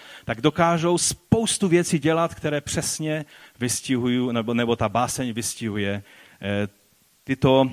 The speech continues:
tyto aktivity, tento aktivní život,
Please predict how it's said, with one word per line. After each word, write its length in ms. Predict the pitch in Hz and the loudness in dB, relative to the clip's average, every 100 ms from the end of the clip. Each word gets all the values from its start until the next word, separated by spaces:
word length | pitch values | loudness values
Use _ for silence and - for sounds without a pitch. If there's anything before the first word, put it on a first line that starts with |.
| - | -4
tyto 340 | - 131 135 139 | -4 0 0 0
aktivity, 600 | - - 165 156 117 98 | 0 2 4 2 0 -2
tento 400 | - 117 135 135 | -2 -4 -4 -4
aktivní 420 | - 139 127 139 | -4 -4 0 0
život, 440 | 123 160 98 - | 0 0 -2 -6